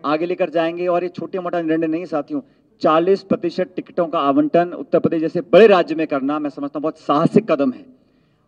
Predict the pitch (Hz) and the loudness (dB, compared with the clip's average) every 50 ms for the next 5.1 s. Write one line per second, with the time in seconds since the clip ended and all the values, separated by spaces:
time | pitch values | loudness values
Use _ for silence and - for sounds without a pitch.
0 | _ _ 135 151 175 175 180 - - _ _ _ _ _ _ _ _ _ - - | _ _ 4 4 4 4 2 -4 -14 _ _ _ _ _ _ _ _ _ -10 -4
1 | 151 151 156 170 180 165 - - 180 180 180 170 147 151 156 170 175 165 170 - | -2 0 2 2 0 0 0 0 0 0 2 2 2 2 2 2 0 0 -2 -2
2 | 165 160 160 - - - 165 175 180 180 - _ _ _ _ _ - 135 143 151 | -2 -2 -2 -2 -4 -2 0 0 0 -2 -6 _ _ _ _ _ -2 2 4 6
3 | - 202 190 185 190 180 151 175 170 160 - 160 156 151 170 156 - 143 151 151 | 6 6 6 6 6 4 4 2 2 2 0 -2 -2 -2 -4 -6 -4 -4 -4 -4
4 | 151 147 165 175 180 175 - _ _ _ _ _ _ _ _ - - 127 139 156 | -4 -2 -4 -4 -4 -6 -10 _ _ _ _ _ _ _ _ -16 -6 -2 0 0
5 | 160 170 | 0 0